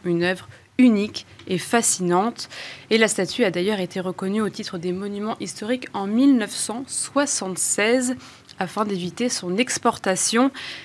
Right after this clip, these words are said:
Elle est restée ainsi dans la même collection privée depuis jusqu'à cette préemption actuelle. Cette acquisition a été, euh, réalisée lors d'une vente publique à l'hôtel Drouot, qui a été menée par Rémi Le Fur et Associés, et elle a été adjugée pour plus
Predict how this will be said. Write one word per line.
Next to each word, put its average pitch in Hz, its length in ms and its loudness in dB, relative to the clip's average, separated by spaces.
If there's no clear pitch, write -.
Elle 240 160 4
est 247 60 6
restée 226 300 0
ainsi 214 320 0
dans 214 120 2
la 185 140 4
même 254 360 6
collection 233 540 2
privée 208 500 -2
depuis 190 440 -4
jusqu'à - 340 -2
cette 180 340 -4
préemption 190 600 -4
actuelle. 185 580 0
Cette - 460 2
acquisition 196 640 -2
a 190 80 0
été, 190 420 -2
euh, 170 120 -2
réalisée 214 720 2
lors 196 200 -2
d'une 175 180 0
vente 220 400 -2
publique 220 580 4
à 208 60 2
l'hôtel 190 360 -2
Drouot, 175 480 0
qui 220 100 -2
a - 20 4
été 185 180 0
menée 185 280 2
par 180 200 -2
Rémi 208 300 0
Le 196 80 -2
Fur 196 240 -8
et 180 100 -4
Associés, 214 540 -6
et 208 80 -2
elle 196 80 0
a 180 60 2
été 175 180 -2
adjugée 175 540 -2
pour 254 280 2
plus 262 300 -2